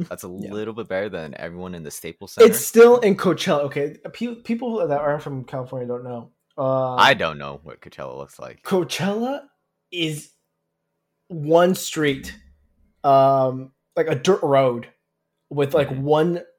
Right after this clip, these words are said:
Speaker 2: like, mini s-, a school that looks like out of, like, an old picture book, you know, like, where it has the bell on top and it's, like, a little,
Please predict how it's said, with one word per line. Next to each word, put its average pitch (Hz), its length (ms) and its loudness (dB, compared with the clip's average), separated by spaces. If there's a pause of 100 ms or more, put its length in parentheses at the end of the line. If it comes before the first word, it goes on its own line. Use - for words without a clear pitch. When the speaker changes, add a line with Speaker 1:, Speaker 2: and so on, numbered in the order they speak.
Speaker 2:
like, 139 260 -2 (340)
mini 156 580 -2
s-, - 340 -14
a 170 120 -2
school 196 340 -2
that 170 100 4
looks 165 200 -2
like 151 140 -2
out 151 100 0
of, 143 100 0
like, 139 160 -2
an 139 200 -6
old 165 260 0
picture - 320 -4
book, 120 220 -8
you 143 80 -4
know, 147 160 -2
like, 147 180 0
where 143 120 2
it 139 40 2
has 147 140 -4
the 143 100 2
bell 143 360 4
on 147 160 2
top 151 360 0
and 139 80 -4
it's, 131 120 -8
like, 135 100 -6
a 131 60 -4
little, 135 420 -2